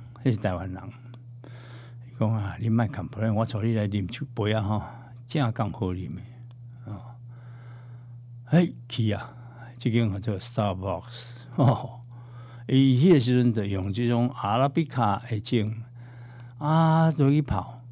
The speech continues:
啊，泡迄咖啡是安是足香醇浓厚的，吼。才知影讲，哦，啊，原来美国毋是干那有迄种所谓的美式咖啡。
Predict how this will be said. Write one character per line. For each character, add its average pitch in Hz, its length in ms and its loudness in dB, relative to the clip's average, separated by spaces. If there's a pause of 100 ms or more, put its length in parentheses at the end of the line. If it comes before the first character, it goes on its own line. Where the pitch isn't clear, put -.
(140)
啊， - 180 -16
泡 185 220 4
迄 180 100 4
咖 143 200 0
啡 170 160 2
是 113 160 -2
安 117 180 0
是 135 80 -2
足 180 300 -2
香 180 480 2
醇 117 360 2
浓 113 220 0
厚 120 380 -4
的， - 260 -16
吼。 151 220 -2 (880)
才 202 100 6
知 196 100 4
影 196 140 6
讲， 202 160 8
哦， 170 300 6
啊， 156 100 4
原 113 240 2
来 104 420 0
美 202 200 4
国 160 200 4 (640)
毋 110 80 8
是 104 200 4
干 113 160 4
那 110 80 6
有 110 200 4
迄 123 120 4
种 127 180 4
所 95 180 -2
谓 110 120 4
的 98 120 2
美 92 240 -2
式 104 240 -2
咖 87 240 -4
啡。 85 380 -8